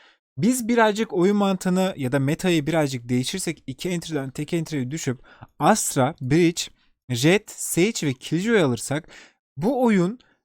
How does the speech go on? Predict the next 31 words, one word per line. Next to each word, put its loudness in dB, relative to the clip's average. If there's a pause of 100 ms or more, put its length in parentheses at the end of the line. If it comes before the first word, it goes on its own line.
(180)
çok 2
farklı 6
bir 4
hal 4
alacak. -4
Neden 4
diyorum 0
sizler -2
için? -4
Çünkü -2
Astra'nın 0 (320)
smoke 2
yetenekleriyle 0
birlikte -4 (300)
stun 0
yeteneğinin, 0
yani 2
sersemletme -2
yeteneğinin, 0 (260)
aynı 2
zamanda 0
da, 2 (360)
e, 2
gravity 0
yeteneğinin -2
olduğunu 0
biliyoruz. 0 (380)
Bu 2 (120)
Killjoy 4
ile 2
birleşince, 0